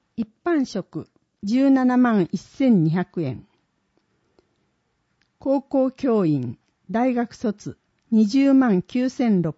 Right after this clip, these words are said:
百円。以下、国の記載はありません。小中学校教員、大学卒、二十万九千六百円。技能労務職員、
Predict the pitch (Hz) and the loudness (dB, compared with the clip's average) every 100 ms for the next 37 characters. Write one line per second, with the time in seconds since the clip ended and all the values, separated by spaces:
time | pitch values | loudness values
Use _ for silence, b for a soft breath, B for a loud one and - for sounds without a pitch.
0 | - 214 - 190 131 101 _ _ _ _ | -6 -8 -4 -6 -6 -10 _ _ _ _
1 | _ _ _ _ _ - 262 220 165 _ | _ _ _ _ _ -12 -8 -8 -8 _
2 | 247 269 269 254 - 262 220 202 196 180 | 2 4 4 0 -4 -4 -2 0 -2 -2
3 | 180 175 - 170 139 - _ _ _ _ | 0 0 -2 -6 -6 -10 _ _ _ _
4 | _ _ _ _ _ _ - 294 277 - | _ _ _ _ _ _ -6 -4 -4 -4
5 | 269 269 254 254 _ - 226 214 247 208 | -4 -2 -4 -6 _ -4 -2 -2 -4 -2
6 | 165 143 135 147 _ - 190 247 240 233 | 0 -2 -4 -12 _ -8 -2 -2 -2 -6
7 | - 220 202 - - _ _ _ _ 214 | -6 -8 -8 -10 -18 _ _ _ _ -2
8 | 220 277 285 277 262 175 - 240 240 - | 0 0 2 2 2 0 -2 -4 -4 -4
9 | 226 175 147 - 190 190 180 139 117 - | 0 0 -2 -6 -8 -6 -6 -6 -8 -14
10 | _ _ _ _ _ _ _ _ - 226 | _ _ _ _ _ _ _ _ -2 2
11 | 269 285 262 233 254 262 247 - 254 - | 2 2 0 0 0 2 0 0 -8 -4
12 | 190 139 127 | -2 -2 -4